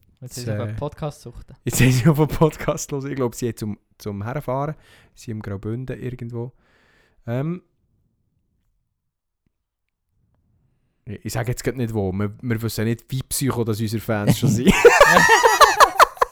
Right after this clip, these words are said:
Speaker 2: Ähm, ähm, ähm, ähm, ähm, ähm. Und dann hat sie mir geschrieben, äh, ich muss es heute vornehmen. Also, unser Logo sieht aus wie ein Plattencover aus den siebziger,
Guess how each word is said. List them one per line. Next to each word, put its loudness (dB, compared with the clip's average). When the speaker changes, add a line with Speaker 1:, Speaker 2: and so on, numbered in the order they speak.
Speaker 2:
Ähm, 0
ähm, -4
ähm, -6
ähm, -10
ähm, -10
ähm. -12
Und -12
dann -6
hat -8
sie -10
mir -8
geschrieben, -10
äh, -6
ich -10
muss -12
es -20
heute -12
vornehmen. -8
Also, -6
unser -8
Logo -4
sieht -8
aus -10
wie -8
ein -8
Plattencover -10
aus -14
den -12
siebziger, -12